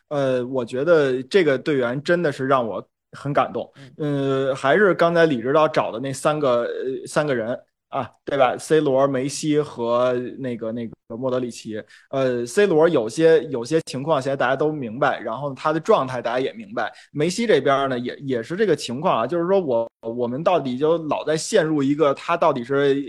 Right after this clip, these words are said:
Speaker 1: 拉着全队走啊，还是说谁帮着他，或者说他帮着谁这种感觉的啊，啊，然后而，但是呢，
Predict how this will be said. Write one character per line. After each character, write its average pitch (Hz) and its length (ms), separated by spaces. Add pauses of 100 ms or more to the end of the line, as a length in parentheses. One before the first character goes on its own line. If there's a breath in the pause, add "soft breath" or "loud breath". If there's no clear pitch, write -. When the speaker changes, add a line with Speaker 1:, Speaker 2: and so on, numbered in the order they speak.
(160)
Speaker 1:
拉 156 180
着 147 100
全 139 220
队 165 120
走 151 160
啊， 113 160
还 131 120
是 151 80
说 156 100
谁 143 220
帮 170 260
着 175 80
他， 135 220
或 147 120
者 139 60
说 151 240
他 170 100
帮 165 200
着 143 40
谁 123 300
这 156 100
种 151 120
感 113 200
觉 107 140
的 117 100
啊， 110 160 (360 loud breath)
啊， 139 120 (200 loud breath)
然 147 200
后 190 180
而， 156 140 (140)
但 226 160
是 220 100
呢， 180 120